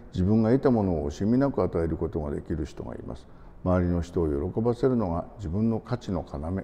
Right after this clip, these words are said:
価値観の要となっている人です。与え続ける人は自分に自信があります。どれだけアウトプットしても、それ以上にインプットすることができるからです。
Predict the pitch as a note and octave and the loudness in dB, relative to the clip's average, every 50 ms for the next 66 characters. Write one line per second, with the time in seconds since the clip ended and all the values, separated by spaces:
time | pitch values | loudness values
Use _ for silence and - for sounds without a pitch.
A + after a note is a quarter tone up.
0 | - - E2+ D2+ - - - C3 A#2 G2 E2 - - D#2 D#2+ E2 F2+ F#2 F2+ F2+ | -6 -8 -10 -10 -4 0 2 2 2 0 -2 -6 -8 -8 -6 -4 -4 -4 -4 -6
1 | F#2 - - - - G#2+ G2+ G2 F#2+ F#2 - - - - - - - - - - | -8 -12 -14 -8 -4 -2 -2 -2 -2 -4 -6 -4 -4 -4 -4 -4 -8 -10 -12 -12
2 | - - - - - - - - - - - - - - - - F#2 - - F#2+ | -12 -14 -16 -18 -20 -20 -20 -20 -20 -20 -20 -20 -20 -18 -10 -8 -2 2 4 4
3 | F#2+ F2+ - - F#2 F2+ E2 G2 F#2 E2+ D#2+ - - - D2 C2 - - - D2+ | 4 4 2 0 -2 0 0 0 0 0 -2 -4 -4 -2 -2 -2 -2 -4 -6 -6
4 | D#2 D#2+ D2 E2+ G2+ G2+ G2 F#2 F2 D#2 D2+ E2 F2 F#2 F#2+ F#2 F2+ E2+ D#2+ D#2 | -6 -4 -2 0 0 2 2 2 2 0 -2 -2 0 2 2 2 2 2 0 -2
5 | C#2+ D2 D2 - - - - - - - - - - - - A2+ C3 D3+ C3 A#2 | -2 -4 -6 -6 -10 -14 -20 -20 -20 -20 -20 -20 -18 0 4 6 6 8 8 6
6 | G2+ - F#2 E2 E2 E2+ E2 - F#2+ E2+ F#2 F#2 F2 - - D2+ - - - D#2 | 4 4 2 2 2 0 -2 -2 -2 -2 -2 -4 -4 -4 -6 -8 -6 -6 -8 -8
7 | C#2 C#2 - - D#2 F#2 A#2 C3 B2 A#2+ A#2 G2+ E2+ C#2+ C2+ D2 F2 F2 - - | -8 -6 -6 -2 0 2 4 4 6 6 6 4 4 2 0 -2 -2 -2 -2 -4
8 | F2+ - - - - - D#2 D2+ D2+ D2+ D2 - D2 C#2 C2+ B1 B1 - F2 D#2+ | -4 -4 -4 -6 -6 -6 -6 -6 -6 -6 -6 -6 -6 -6 -6 -8 -6 -4 -4 -4
9 | D2 - - - - - - - - | -4 -6 -6 -8 -8 -10 -12 -16 -16